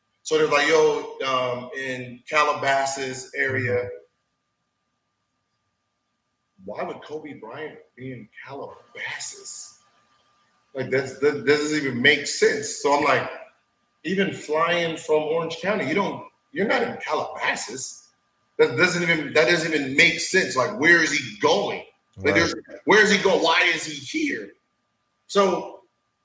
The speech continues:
Speaker 1: so I'm, I'm like, I'm not, this is just probably, like, just false something. And then I'm thinking about it. Hmm. Oh, the Mamba,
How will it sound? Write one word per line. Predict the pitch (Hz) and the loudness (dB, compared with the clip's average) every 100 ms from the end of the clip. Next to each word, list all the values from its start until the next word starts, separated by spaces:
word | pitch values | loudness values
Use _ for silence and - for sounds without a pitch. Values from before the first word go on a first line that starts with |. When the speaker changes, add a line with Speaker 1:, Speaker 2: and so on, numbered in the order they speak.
| _ _ _ | _ _ _
Speaker 1:
so | - 180 165 | -4 2 6
I'm, | 233 220 175 202 | 6 6 4 4
I'm | 202 | 4
like, | 165 - | 4 2
I'm | 160 175 | 0 2
not, | 165 151 147 - | 2 2 0 -4
this | 151 | -6
is | 139 | -6
just | 135 127 | -8 -6
probably, | 135 127 127 | -4 -2 -2
like, | 117 107 | -6 -8
just | 120 113 - | -12 -12 -4
false | 120 113 - - - | -2 -2 -6 -12 -14
something. | - 117 110 104 95 _ _ _ _ _ _ _ _ - | -6 -4 -4 -10 -16 _ _ _ _ _ _ _ _ -10
And | 147 | -2
then | 175 | 2
I'm | 170 180 | 2 4
thinking | 226 196 | 4 4
about | 151 123 | 2 2
it. | - - - _ _ _ _ _ _ _ _ _ _ _ _ _ _ _ 180 | -2 -10 -18 _ _ _ _ _ _ _ _ _ _ _ _ _ _ _ -16
Hmm. | 185 196 _ _ _ _ _ _ _ _ _ _ _ _ _ _ _ _ _ _ _ _ _ _ _ _ _ _ _ _ _ _ - | -16 -16 _ _ _ _ _ _ _ _ _ _ _ _ _ _ _ _ _ _ _ _ _ _ _ _ _ _ _ _ _ _ -16
Oh, | 143 | -10
the | 98 | -10
Mamba, | 98 135 208 175 123 | -6 -4 -2 -2 -4